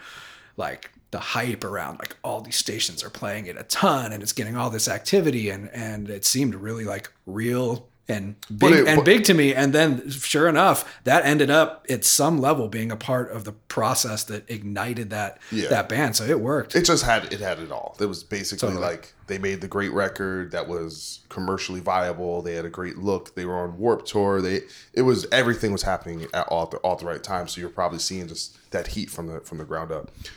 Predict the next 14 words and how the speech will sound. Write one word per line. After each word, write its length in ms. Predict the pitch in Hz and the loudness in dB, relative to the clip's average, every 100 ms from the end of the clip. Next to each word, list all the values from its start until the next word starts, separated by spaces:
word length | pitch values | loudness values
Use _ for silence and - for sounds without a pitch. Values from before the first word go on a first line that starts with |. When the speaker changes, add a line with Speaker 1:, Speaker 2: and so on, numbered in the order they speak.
| - - | -20 -4
Speaker 2:
Uh, 180 | 101 98 | 0 2
one 280 | - 117 180 | 2 2 2
other 100 | 180 | 2
thing 140 | 143 | 2
I 40 | 110 | 2
wanted 220 | 104 95 | 0 -2
to 60 | |
ask 200 | 92 90 | -4 -6
about 500 | 90 90 87 87 - _ _ _ _ _ - - | -4 -2 0 0 -4 _ _ _ _ _ -20 -6
Suicide 400 | - 120 110 98 | 0 2 2 2
Silence 420 | 107 101 92 - - | 2 2 2 -4 -4
in 160 | 113 | -4
particular 720 | 107 82 - 110 92 85 82 - | -4 -6 -6 -4 -4 -4 -4 -6
is 440 | 98 90 80 - | -6 -8 -10 -14